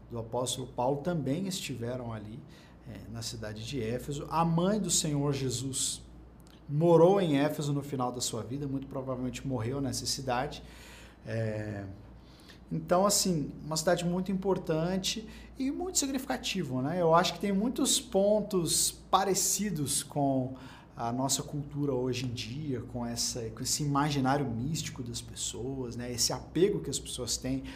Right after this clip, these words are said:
a objetos, a imagens, a, a cordãozinho, a amuleto, essas coisas. A gente pode aprender muitas coisas, mas interessante. Espero que vocês tenham gostado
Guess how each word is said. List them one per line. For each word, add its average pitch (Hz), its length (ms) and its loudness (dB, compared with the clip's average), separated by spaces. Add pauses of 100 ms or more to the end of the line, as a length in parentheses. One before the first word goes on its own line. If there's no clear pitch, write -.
(200)
a 120 100 -4
objetos, 123 840 -2
a 110 100 -2
imagens, 110 840 0
a, 117 200 0 (440)
a - 260 -10 (200)
cordãozinho, 127 1040 -2
a 113 160 0
amuleto, 127 480 -2
essas - 220 -4
coisas. 139 520 -4 (300)
A 131 40 -8
gente 117 160 -8
pode 120 200 -4
aprender 117 360 -4
muitas 120 480 -4
coisas, 98 260 -12
mas 170 180 -8 (480)
interessante. 180 460 0
Espero 226 260 4
que 233 40 -2
vocês 220 240 4
tenham 208 160 2
gostado 156 720 6